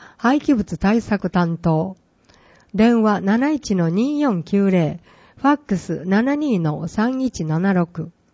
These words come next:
市では、市消費者の会に委託して、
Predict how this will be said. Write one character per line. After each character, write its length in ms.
市 160
で 160
は、 220
市 380
消 220
費 120
者 160
の 140
会 260
に 140
委 60
託 280
し 100
て、 220